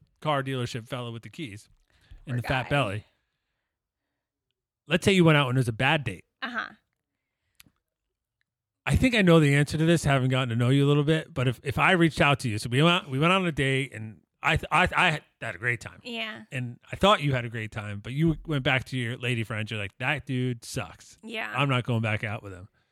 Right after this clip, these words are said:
Speaker 1: But a couple days later, I reach out and say, "Hey, I had a great time. When can we get together again?"
Speaker 2: Right. Like, what's your responsibility to be like, "Hey, like, thanks for reaching out. I just, I don't think, like, this is the right time for me," or,
Speaker 1: Please.
Speaker 2: "I don't think this one's gonna work out."
Speaker 1: Please.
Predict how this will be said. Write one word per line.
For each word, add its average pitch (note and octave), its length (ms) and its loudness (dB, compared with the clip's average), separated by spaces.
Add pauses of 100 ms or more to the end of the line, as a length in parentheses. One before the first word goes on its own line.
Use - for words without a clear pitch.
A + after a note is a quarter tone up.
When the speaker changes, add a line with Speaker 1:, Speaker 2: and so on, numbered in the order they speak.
(380)
Speaker 1:
But C#3+ 100 -2
a - 20 -2
couple F3+ 240 2
days E3 200 2
later, G#3 200 4
I C3 60 2
reach D#3 260 2
out G3+ 100 4
and D3+ 80 -2
say, C3 180 -2
"Hey, A3+ 260 0
I D3 60 2
had B2 100 -2
a - 40 -10
great A2 200 -10
time. G3+ 360 2 (460)
When D#3+ 160 0
can D#3+ 100 -6
we D#3 60 -2
get C#3 160 -2
together A#2+ 320 -4
again?" G2 220 -12 (220)
Speaker 2:
Right. - 200 -12
Like, A3+ 160 -10
what's C4 240 -8
your B3+ 100 -8
responsibility A3+ 640 -10
to G3 60 -18
be G3+ 120 -12
like, G#3 240 -8
"Hey, C4 480 -6
like, A#3 320 -10 (400)
thanks B3 240 -8
for C4 80 -14
reaching A#3+ 320 -14
out. A3+ 320 -4
I A3 80 -6
just, G#3 320 -18
I A#3 100 -4
don't A3+ 220 -12
think, A3+ 200 -16 (100)
like, G#3+ 160 -10 (260)
this G#3 180 -14
is G#3+ 100 -18
the A3 80 -10
right G#3+ 120 -10
time C#4+ 220 -6
for D4 100 -8
me," B3 300 -6
or, - 20 -2
Speaker 1:
Please. A#2 240 0
Speaker 2:
"I A3+ 80 0
don't A3+ 160 -8
think A3 160 -16
this G3+ 160 -18
one's A3+ 160 -16
gonna G#3 200 -16
work - 200 -12
out." B3+ 340 2
Speaker 1:
Please. B2+ 320 2